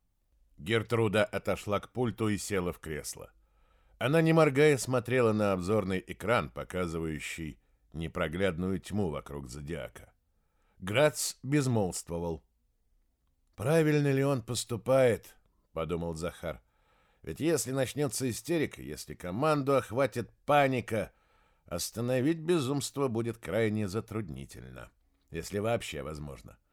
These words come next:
Или он намеренно это делает? Может, лучше сразу покончить с бессмысленностью бытия, а не жить несколько месяцев запертыми в консервной банке, осознавая, что смерть неизбежна?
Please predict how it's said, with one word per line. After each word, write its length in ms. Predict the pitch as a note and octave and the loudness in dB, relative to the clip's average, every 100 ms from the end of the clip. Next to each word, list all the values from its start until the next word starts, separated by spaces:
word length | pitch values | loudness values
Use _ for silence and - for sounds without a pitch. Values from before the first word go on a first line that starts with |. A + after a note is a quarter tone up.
| _ _ - | _ _ -8
Или 180 | A2 D3 | 0 4
он 240 | F3 D#3+ | 4 4
намеренно 560 | C#3 D#3 D3 D#3+ C3+ G2+ | 2 2 4 4 2 0
это 220 | F2+ F2 | -4 -8
делает? 440 | D2+ C#2 A#1+ - - | -8 -10 -12 -16 -10
Может, 340 | - D3+ D#3+ | -2 2 2
лучше 320 | E3+ F#3+ - E3 | 2 2 2 -2
сразу 460 | D#3 G3 F#3 A2 | 0 2 2 0
покончить 840 | - G#2 - E3 E3 - G#2 - - | -2 -6 -2 0 0 -2 -8 -12 -16
с 160 | - C2 | -16 -8
бессмысленностью 1040 | G#2 - - A#2+ G#2+ G2 F#2 F2 - F#2 | -6 -6 -4 -4 -4 -4 -4 -6 -6 -6
бытия, 560 | E2+ - G2 A#2 C3 - _ - - | -4 -4 -2 0 0 -4 _ -20 -8
а 120 | G#2+ | -2
не 180 | B2+ B2+ | 0 2
жить 260 | B2 D#3+ | 2 0
несколько 500 | B2 C3+ - A#2+ F#2+ | 0 -2 -2 -6 -2
месяцев 680 | G#2+ A#2+ A2 G#2 - E2 - - | -2 -2 -4 -8 -8 -10 -14 -12
запертыми 640 | D2 A2 G2+ F#2 F#2 G2 | -2 -2 0 -4 -4 -6
в 80 | F2+ | -6
консервной 640 | G2 F#2 - G#2+ G2+ F#2+ | -6 -6 -2 -2 0 -2
банке, 540 | F2 G#2 G#2+ - F2 D#2 _ _ _ | -2 -2 -4 -4 -8 -8 _ _ _
осознавая, 760 | - - - E2+ F#2+ G2 G2+ F#2 | -14 -10 -8 -6 -4 0 0 0
что 240 | E2+ - | -4 -8
смерть 440 | F2 - G2 F2 - | -8 -6 -4 -6 -6
неизбежна? 760 | E2+ F#2 E2 D#2+ F2 B1 B1 | -6 -4 -4 -6 -6 -8 -14